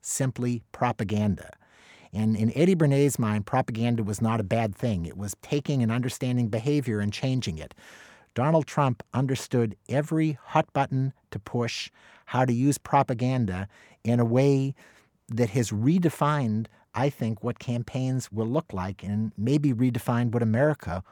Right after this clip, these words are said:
will look like. And Eddie Bernays, Eddie Bernays was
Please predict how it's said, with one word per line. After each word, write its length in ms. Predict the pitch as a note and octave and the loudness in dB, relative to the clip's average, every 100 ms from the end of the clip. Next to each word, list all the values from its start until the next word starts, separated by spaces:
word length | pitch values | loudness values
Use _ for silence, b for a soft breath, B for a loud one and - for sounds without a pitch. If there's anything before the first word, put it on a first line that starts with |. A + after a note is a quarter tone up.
| b | b
will 120 | G2+ | -6
look 280 | G#2+ A2+ - | -4 -4 -6
like. 340 | G2+ F#2 F#2+ - B B - | -6 -4 -8 -12 B B -2
And 180 | G#2+ G#2+ | -2 0
Eddie 220 | C3+ F3+ | 0 2
Bernays, 640 | E3 C#3+ C3 B2+ G2 F#2+ - B B B B B - | 4 2 4 2 0 -2 -6 B B B B B -4
Eddie 200 | E3 G#3+ | 0 2
Bernays 520 | F3+ C#3+ B2 B2 A2+ - _ - | 2 2 2 0 -2 -12 _ -2
was 420 | A2 C#3 C3+ | 2 2 2